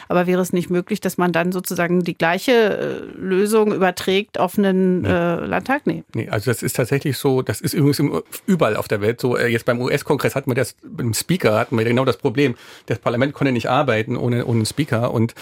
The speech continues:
Speaker 2: das Parlament ist einfach nicht arbeitsfähig, es kann gar nichts machen, kann keine Ausschüsse bilden, kann nichts machen
Speaker 1: Okay.
Speaker 2: ohne einen Präsidenten, der da,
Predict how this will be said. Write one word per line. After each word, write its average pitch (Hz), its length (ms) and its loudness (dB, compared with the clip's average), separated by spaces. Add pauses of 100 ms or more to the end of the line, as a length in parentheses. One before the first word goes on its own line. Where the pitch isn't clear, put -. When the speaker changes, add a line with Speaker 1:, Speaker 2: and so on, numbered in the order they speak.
Speaker 2:
das 110 120 -4
Parlament 120 360 0
ist - 240 -4
einfach 127 320 -2
nicht 120 160 -2
arbeitsfähig, 127 400 -2
es - 100 -10
kann 135 160 0
gar 123 180 -2
nichts 175 220 -4
machen, 147 220 -4
kann 120 120 -6
keine 117 220 -2
Ausschüsse 139 320 -4
bilden, 139 240 -2
kann - 140 -2
nichts - 280 -2
machen 160 300 2
Speaker 1:
Okay. 185 80 0
Speaker 2:
ohne 151 260 4
einen 127 400 -2
Präsidenten, 143 520 -2
der 127 100 0
da, 131 100 -6